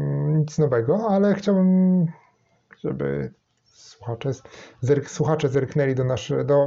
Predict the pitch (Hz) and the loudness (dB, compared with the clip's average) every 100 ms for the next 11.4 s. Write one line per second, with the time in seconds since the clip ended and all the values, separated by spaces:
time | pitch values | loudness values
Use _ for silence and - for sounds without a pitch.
0 | 135 135 135 135 127 127 123 - - 135 | 2 0 0 0 2 0 -2 -12 -8 -4
1 | 127 131 135 147 151 151 147 135 123 - | -2 -2 -2 -4 -4 -4 -4 -4 -6 -4
2 | 135 131 127 - - 143 131 - 147 135 | -2 -2 -4 -10 -6 -6 -6 -2 0 0
3 | 131 - - - _ - 160 117 120 - | -2 -6 -16 -20 _ -8 -6 -4 -6 -6
4 | 131 135 127 - - 127 131 123 110 120 | -6 -4 -6 -8 -12 -4 0 0 -2 -2
5 | 120 165 170 _ _ - 131 135 139 147 | -4 -6 -10 _ _ -6 0 0 2 2
6 | 151 226 208 185 170 - - - 175 - | 2 0 0 0 -2 -4 -4 -2 -2 0
7 | 135 123 151 165 - 165 - 120 113 107 | -2 -2 -2 -2 0 0 -2 -4 -4 -6
8 | - _ _ _ _ _ - - 226 214 | -14 _ _ _ _ _ -14 -2 0 2
9 | 220 226 226 214 156 123 160 143 160 135 | 4 4 4 4 4 4 2 4 4 4
10 | 135 139 - _ _ - 147 147 - 147 | 2 0 -10 _ _ -8 -4 -4 0 0
11 | 117 123 180 | 0 -2 -2